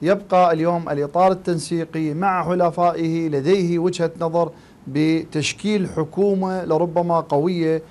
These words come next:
أو حكومة توافقية لخدمة لربما المواطن العراقي في مرحلة لربما مرت صعبة من قضية حل البرلمان أو ترك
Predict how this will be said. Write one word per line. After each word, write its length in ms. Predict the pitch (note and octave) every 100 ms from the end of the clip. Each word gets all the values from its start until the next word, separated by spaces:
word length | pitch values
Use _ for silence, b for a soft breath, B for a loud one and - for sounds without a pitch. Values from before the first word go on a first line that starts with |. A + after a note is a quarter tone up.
| B B
أو 160 | C#3+ C#3
حكومة 680 | C3+ - F#3 F3+ E3+ E3+ D3
توافقية 840 | - D3 D3 C3 D3 F#3 F#3 F3
لخدمة 680 | D#3+ D3 G3 D#3 D3 B2 - - B B -
لربما 420 | D3 D3+ D3+ D3+
المواطن 420 | D3 C#3 F3+ F#3 F#3
العراقي 640 | D#3+ F3 F3+ F3 F3+ F3
في 200 | E3 D3
مرحلة 640 | F3+ G3 E3+ F3+ F3+ E3+ B B B
لربما 440 | D3 D#3+ D#3+ D#3+ D#3
مرت 320 | F3+ F3+ E3+
صعبة 560 | - F#3+ E3+ E3+ E3
من 180 | D#3+ D3+
قضية 500 | D3+ D3 E3 E3 D3+ - B B
حل 320 | - F#3 A3+ G#3
البرلمان 800 | G3+ F#3+ F#3 F#3 F3+ F3 F3
أو 200 | - D3
ترك 440 | C3 F#3 F#3 F3